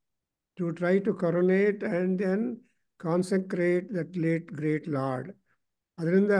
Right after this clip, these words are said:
ಈ ಮಹಾಸಾಮ್ರಾಜ್ಯ ಪಟ್ಟಾಭಿಷೇಕ ಅಂತ ಹೇಳ್ತಾರೆ. ಇಲ್ಲೇನು ಬರೀ ಸಾಮ್ರಾಜ್ಯ ಪಟ್ಟಾಭಿಷೇಕ ಅಥವಾ, ಆ, ಘೋಷ ಶಾಂತಿಹಿ ಅಂತಾರೆ. ಈ ಘೋಷ ಅನ್ನೋದು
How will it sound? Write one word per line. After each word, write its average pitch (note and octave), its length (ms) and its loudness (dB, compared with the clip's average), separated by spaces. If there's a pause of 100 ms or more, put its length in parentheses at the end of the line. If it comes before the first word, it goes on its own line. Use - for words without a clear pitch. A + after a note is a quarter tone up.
(640)
ಈ D#3+ 360 4
ಮಹಾಸಾಮ್ರಾಜ್ಯ G3 1200 2
ಪಟ್ಟಾಭಿಷೇಕ E3+ 800 -2
ಅಂತ E3+ 280 -2
ಹೇಳ್ತಾರೆ. D3+ 500 -4 (720)
ಇಲ್ಲೇನು F3 380 4
ಬರೀ F#3+ 160 4
ಸಾಮ್ರಾಜ್ಯ F#3 520 2
ಪಟ್ಟಾಭಿಷೇಕ E3 760 -2 (800)
ಅಥವಾ, F3+ 360 2
ಆ, F3+ 760 -2
ಘೋಷ G3+ 380 6
ಶಾಂತಿಹಿ E3+ 880 2
ಅಂತಾರೆ. C#3 520 -6 (560)
ಈ D#3+ 100 -2
ಘೋಷ F#3+ 520 4
ಅನ್ನೋದು A3+ 880 2